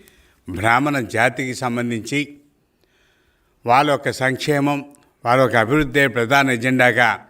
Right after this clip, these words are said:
వ్యవహరిస్తున్నటువంటి ప్రధానమైన సంఘాలు, నాలుగు సంఘాలు ఈరోజు తెలుగుదేశం పార్టీలో చేరడం జరిగింది.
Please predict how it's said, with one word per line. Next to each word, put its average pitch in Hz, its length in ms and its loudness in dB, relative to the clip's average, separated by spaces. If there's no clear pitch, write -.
వ్యవహరిస్తున్నటువంటి 139 880 2
ప్రధానమైన 147 540 0
సంఘాలు, 127 580 0
నాలుగు 123 300 2
సంఘాలు 131 420 2
ఈరోజు 120 560 0
తెలుగుదేశం 135 540 0
పార్టీలో 117 320 2
చేరడం 113 400 2
జరిగింది. 104 500 -2